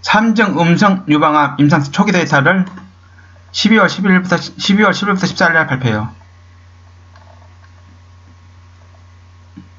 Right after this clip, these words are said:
그렇기 때문에 알파홀딩스가 원코스라는 회사 지분을 십오 퍼센트 가지고 십오 퍼센트. 그런데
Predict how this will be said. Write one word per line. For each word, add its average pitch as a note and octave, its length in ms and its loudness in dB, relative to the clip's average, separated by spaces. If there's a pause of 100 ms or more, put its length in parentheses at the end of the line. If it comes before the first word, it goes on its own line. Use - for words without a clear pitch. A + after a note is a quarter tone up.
(680)
그렇기 C#3+ 320 0
때문에 D3 380 2 (2750)
알파홀딩스가 D#3+ 800 2
원코스라는 D3 600 2
회사 C#3+ 240 0
지분을 B2+ 380 2
십오 - 220 -2
퍼센트 E3+ 200 2
가지고 B2 160 -4
십오 E3 180 -2
퍼센트. B2 320 -2 (4000)
그런데 D3 400 2